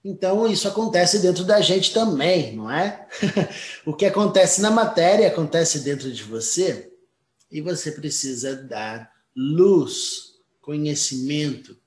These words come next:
nutrição, para que você possa realmente absorver aquilo que é adequado.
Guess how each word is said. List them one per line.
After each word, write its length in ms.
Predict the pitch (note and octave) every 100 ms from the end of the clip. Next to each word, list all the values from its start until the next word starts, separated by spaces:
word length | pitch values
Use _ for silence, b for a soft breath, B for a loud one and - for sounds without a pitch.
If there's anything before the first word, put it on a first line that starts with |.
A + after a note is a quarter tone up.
| _ _
nutrição, 1600 | B2 B2+ C#3+ D3 E3 E3+ - C#3+ C3 - - - D3 D3+ D3 A2+ - _ _ _ _ _ _ -
para 260 | A2+ B2
que 120 | C3
você 320 | D3 D#3+ - D#3+
possa 320 | D#3 D3 C#3+
realmente 500 | C3 F3 D3 C#3 D3
absorver 680 | C#3 B2+ D3+ B2+ A#2+ A#2+
aquilo 340 | A#2+ - A#2+ A#2
que 100 | B2
é 40 |
adequado. 580 | G#2+ A#2 A#2 F#2 D2+ A1+